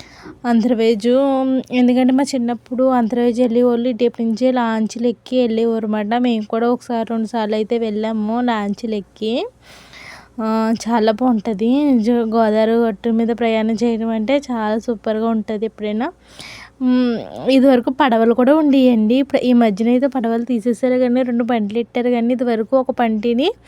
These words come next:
పడవలు అయితే ఉండేవన్నమాట. ఇందులో బస్సులు, ఆ, బస్సు అన్నాను, ఆటోలు, కారులు, ఇంకా బైకులు, సైకిళ్ళు ఇవన్నీ వెళ్తాయన్నమాట. ఆ, ఇటేపు నుంచి ట్ర-, ఇది వెళ్తుంది కదా, అటేపు నుంచి అదైతే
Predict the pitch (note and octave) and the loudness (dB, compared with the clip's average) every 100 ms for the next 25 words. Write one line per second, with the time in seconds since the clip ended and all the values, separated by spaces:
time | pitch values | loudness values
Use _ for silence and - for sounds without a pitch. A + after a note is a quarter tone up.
0 | - - - - C4 A3+ A3+ A#3 A#3+ C4 | -20 -18 -18 -4 2 4 4 4 4 4
1 | C#4 A#3+ B3+ B3 A3+ A#3 C#4 G#4+ - - | 6 6 6 6 2 2 0 -2 -6 -18
2 | - - - - - B3 A#3 A3 A3 A3 | -18 -18 -20 -16 0 4 6 6 4 4
3 | B3 G#3+ A3+ A3 - - A3 A3+ A#3 A3+ | 4 4 4 2 -2 -2 2 4 4 4
4 | G#3+ G3+ G#3 - A3 G#3 G3+ F#3 F#3+ - | 4 2 0 0 -2 -2 -4 -6 -8 -10
5 | - G#3 G#3 - G#3+ G#3 G#3+ A3+ D#4+ - | -10 -4 -4 0 2 2 4 2 2 -4
6 | - - - _ - A#3 G#3+ A3 G#3+ A3 | -20 -20 -20 _ 0 2 4 2 2 2
7 | A3+ C#4+ A#4+ - - - - - C4 B3 | 4 4 0 -8 -14 -14 -14 -6 -2 0
8 | C#4+ D#4+ E4 D4 A#3 A#3+ A3 F#3+ A3+ B3 | 2 4 4 2 4 4 4 0 2 2
9 | C#4+ C#4+ A#3 G#3+ G#3+ A#3+ C#4 C4 A#3+ A3+ | 2 2 0 0 0 2 4 4 4 2
10 | A#3 A3 G#3+ A3 G#3+ G3 A#3 F#4 - - | 0 0 -2 -2 -2 -2 -2 -2 -6 -18
11 | - - - - - - A#3+ A#3 A#3 A#3 | -20 -20 -20 -20 -18 -4 2 4 4 4
12 | C4+ B3+ C#4 B3+ D4 C#4 C#4 C4 A#3 B3+ | 4 4 4 2 0 0 2 2 4 4
13 | B3+ B3 A#3 A3 G#3 G3+ A#3+ C#4 B3 A3+ | 6 6 4 2 0 2 2 2 2 0
14 | A#3+ A3+ C#4 A3+ A3 G#3 | 0 2 2 2 2 2